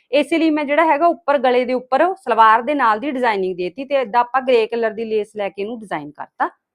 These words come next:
ਤੇ ਬਾਹਾਂ ਜਿਹੜੀਆਂ ਹੈਗੀਆਂ ਨੇ ਆਪਾਂ ਇਹਦੀਆਂ ਕੱਟ ਵਰਕ ਵਾਲੀਆਂ ਰੱਖੀਆਂ ਨੇ, ਠੀਕ ਹੈ ਜੀ। ਕੱਟ ਵਰਕ ਵਾਲੀਆਂ ਬਾਹਾਂ ਰੱਖ ਕੇ ਨਾ ਜਿਹੜਾ ਲੇਸ ਵਾਲਾ ਡਿਜ਼ਾਈਨ ਸੀਗਾ ਉਹ ਆਪਾਂ ਕੱਟ ਵਰਕ ਦੇ ਸੈਂਟਰ ਦੇ ਵਿੱਚ ਜਿਹੜਾ ਆਪਣੀ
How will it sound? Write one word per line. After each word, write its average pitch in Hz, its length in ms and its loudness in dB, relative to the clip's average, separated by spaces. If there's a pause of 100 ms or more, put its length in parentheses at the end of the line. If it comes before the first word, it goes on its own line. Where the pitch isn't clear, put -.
(540)
ਤੇ 302 80 0
ਬਾਹਾਂ 262 360 4
ਜਿਹੜੀਆਂ 330 360 0
ਹੈਗੀਆਂ 302 200 2
ਨੇ 339 60 2
ਆਪਾਂ 320 220 0
ਇਹਦੀਆਂ 302 200 0
ਕੱਟ 285 220 0
ਵਰਕ 240 260 -2
ਵਾਲੀਆਂ 254 300 0
ਰੱਖੀਆਂ 302 360 -2
ਨੇ, 403 120 0 (640)
ਠੀਕ 262 140 -6
ਹੈ 349 80 2
ਜੀ। 339 180 -2 (400)
ਕੱਟ 302 180 4
ਵਰਕ 302 300 4
ਵਾਲੀਆਂ 320 280 4
ਬਾਹਾਂ 277 340 4
ਰੱਖ 320 240 2
ਕੇ 359 160 0
ਨਾ 440 180 2 (220)
ਜਿਹੜਾ 302 220 4
ਲੇਸ 302 360 2
ਵਾਲਾ 311 240 6
ਡਿਜ਼ਾਈਨ 269 480 0
ਸੀਗਾ 311 360 4
ਉਹ 330 240 4
ਆਪਾਂ 339 260 6
ਕੱਟ 285 260 0
ਵਰਕ 277 280 0
ਦੇ 330 180 0
ਸੈਂਟਰ 269 400 -4
ਦੇ 269 160 0
ਵਿੱਚ 262 220 -8
ਜਿਹੜਾ 277 200 2
ਆਪਣੀ 294 320 -2